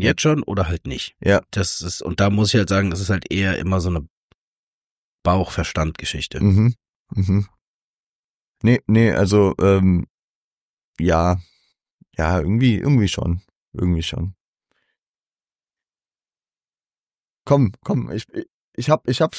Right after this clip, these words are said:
Speaker 1: ich hab vorhin es in den Raum gestellt, ob wir's noch machen. Ich hab Bock. Lass noch mal ein Blind Ranking machen.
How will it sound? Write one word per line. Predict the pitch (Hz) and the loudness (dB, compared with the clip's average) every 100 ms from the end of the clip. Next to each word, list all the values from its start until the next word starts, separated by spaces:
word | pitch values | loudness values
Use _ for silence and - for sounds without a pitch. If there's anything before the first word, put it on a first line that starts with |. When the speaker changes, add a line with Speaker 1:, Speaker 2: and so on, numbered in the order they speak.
| - - _ | -14 -16 _
Speaker 1:
ich | - | -6
hab | 147 - | -6 0
vorhin | 131 131 156 156 135 - | 4 4 4 0 -4 -4
es | 131 | -2
in | 131 | -2
den | |
Raum | 110 131 | 0 2
gestellt, | 131 - 110 | 0 2 0
ob | 87 87 | 0 -4
wir's | 104 | -4
noch | 101 | -2
machen. | 101 104 113 | 0 0 0
Ich | 113 | 0
hab | 127 - | 0 0
Bock. | 101 - - | 0 -2 -4
Lass | 113 - | -2 2
noch | 139 | 4
mal | |
ein | 107 | 4
Blind | 95 101 101 | 2 0 0
Ranking | 90 90 | -2 -2
machen. | 87 95 90 | -4 -4 -10